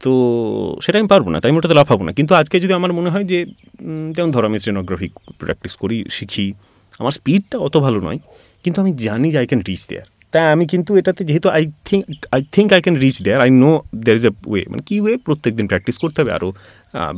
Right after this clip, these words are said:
অনেক, অনেক প্র্যাকটিস করতে হবে, তাহলে হাতটা স্মুথ হবে, আমার স্পিড বাড়বে। স্টেনোগ্রাফি যদি তুমি জানো তাহলে তুমি বুঝবে। যে কোনো জিনিসেই, যদি ধরো তুমি, আম, কি বলবো তোমাকে, let's say তুমি, আ,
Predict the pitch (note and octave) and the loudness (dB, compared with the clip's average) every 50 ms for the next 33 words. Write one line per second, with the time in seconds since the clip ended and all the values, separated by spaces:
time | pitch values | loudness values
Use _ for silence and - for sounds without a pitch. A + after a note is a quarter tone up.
0 | F#2+ - _ D3 E3 F3+ E3+ C#3+ A2 A#2+ C#3 - - - A2+ G2 G2 - A#2 - | -12 -6 _ 2 4 4 4 4 4 2 2 0 0 -2 -2 -2 -2 -2 -6 -4
1 | - D3+ D3 - F#3 B3 F#4+ - G3+ E3+ D#3+ D#3+ C3+ C3 - - B2 - - C3+ | -4 -4 -2 -2 -2 -2 0 2 2 2 2 2 0 -2 -2 -2 -4 -2 2 2
2 | E3+ F#3+ D#3+ F#3 F3+ F3 D3+ C3+ B2+ - - - A2 G2+ F#2+ G2+ F#2+ F#2 G2 G2+ | 2 4 4 2 2 2 0 0 -2 -4 -6 -6 -6 -6 -6 -6 0 2 4 4
3 | A2 G#2+ C3+ D3+ - - - - - - _ _ _ _ - - - - D3 C#3 | 4 4 0 0 -2 -8 -20 -20 -20 -20 _ _ _ _ -14 -12 -2 0 2 2
4 | C3+ B2+ C3+ B2+ C3+ A#2+ A#2+ A#2 A#2 G#2+ A#2+ A#2 A#2 G#2+ G2+ G2+ G2+ G2 G#2 G2+ | 4 2 4 2 4 2 2 2 2 2 4 2 4 4 2 0 0 -2 -4 -6
5 | G2 F#2 G#2 G#2 G#2 F#2+ G2+ F#2 F2+ F2 B2+ - _ - - - _ _ - C4 | -4 -4 -4 -4 -2 -2 -4 -4 -4 -6 -8 -10 _ -20 -20 -20 _ _ -4 -2
6 | C4 D#4+ D4+ C#4 G#3+ F#3 C3+ A#2+ - - C2 G#1+ - A#1+ - - A#2+ C#3 D#3 D#3 | 0 0 0 2 6 6 6 6 4 2 -4 -6 -8 -12 -8 -4 -2 -2 0 0
7 | E3 E3+ E3 E3+ F3 E3+ D#3+ - - _ _ _ _ _ _ _ _ _ _ _ | 0 0 0 0 -2 -2 -2 -4 -8 _ _ _ _ _ _ _ _ _ _ _
8 | _ _ _ _ - - - - G2 F#2 F2 D#2 D#2 D#2 C#2 C#2 C#2+ - - - | _ _ _ _ -20 -20 -14 -10 -6 -6 -4 -4 -4 -6 -8 -8 -10 -12 -14 -14
9 | - - - - D2+ C#2+ C#2+ - - - - D#3 B2 G#2 E2+ D2+ F2 E2+ D2+ D#2+ | -14 -16 -14 -14 -14 -12 -12 -14 -12 -8 -6 -4 -2 -4 -4 -4 -6 -8 -10 -10
10 | - - - - _ - - - - - - _ _ _ _ _ _ - A#2+ A#2 | -12 -14 -18 -18 _ -20 -20 -20 -20 -20 -20 _ _ _ _ _ _ -4 -4 -4
11 | - - - C3+ A#2 A#2 G#2+ - B2+ B2+ B2+ A#2+ A#2 A2+ A2+ A2 G#2 - - D#2 | -4 -2 0 0 0 0 0 2 2 4 4 4 4 2 0 0 -2 -4 -6 -6
12 | D2 E2 | -6 -8